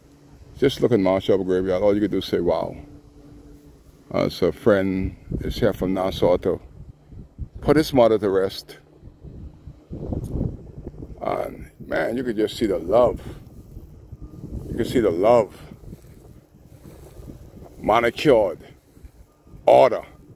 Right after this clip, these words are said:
Order. In the Mount Sharper graveyard. And the hurricane didn't do this graveyard like how it did, uh, Dundastan graveyard. This, this graveyard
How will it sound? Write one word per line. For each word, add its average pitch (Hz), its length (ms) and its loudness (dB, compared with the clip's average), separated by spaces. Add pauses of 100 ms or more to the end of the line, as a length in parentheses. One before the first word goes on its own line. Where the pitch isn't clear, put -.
(1300)
Order. 107 380 2 (2500)
In 85 80 -4
the 90 60 -4
Mount 92 260 -2
Sharper 92 280 2
graveyard. 92 480 0 (200)
And 104 180 -4
the 98 80 0
hurricane 180 500 2
didn't 139 420 0 (1400)
do 120 160 6
this 127 180 4
graveyard 107 580 4
like 98 120 0
how 107 180 0
it 87 140 -2
did, 95 260 -2 (2000)
uh, - 480 -2 (320)
Dundastan 117 720 0
graveyard. 95 600 2
This, - 280 -6
this - 240 -4
graveyard 98 640 0